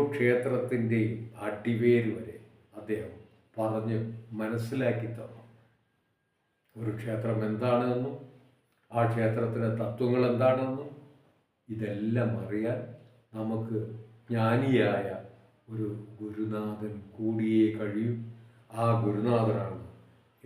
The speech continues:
എന്നെ ഇവിടെ എത്തിച്ചത്. അദ്ദേഹത്തിൻ്റെ ഒരൊറ്റ കൃപ കൊണ്ട് മാത്രമാണ് ഞാൻ ഈ സന്ദേശമാല പോലും ഇവിടെ പറയാൻ എനിക്ക് കഴിയുന്നത്.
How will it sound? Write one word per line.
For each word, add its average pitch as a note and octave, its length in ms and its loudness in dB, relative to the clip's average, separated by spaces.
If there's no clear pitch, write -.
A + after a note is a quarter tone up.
എന്നെ G2+ 260 -6
ഇവിടെ F2 320 -10
എത്തിച്ചത്. - 500 -16
അദ്ദേഹത്തിൻ്റെ A#2 580 4
ഒരൊറ്റ A#2+ 240 4
കൃപ A#2+ 180 2
കൊണ്ട് C#3+ 200 6
മാത്രമാണ് B2 580 2
ഞാൻ G#2+ 180 -4
ഈ G2+ 40 -8
സന്ദേശമാല A#2 640 0
പോലും A2+ 260 0
ഇവിടെ F#2+ 220 -10
പറയാൻ G2 360 -10
എനിക്ക് G2+ 280 -12
കഴിയുന്നത്. - 420 -14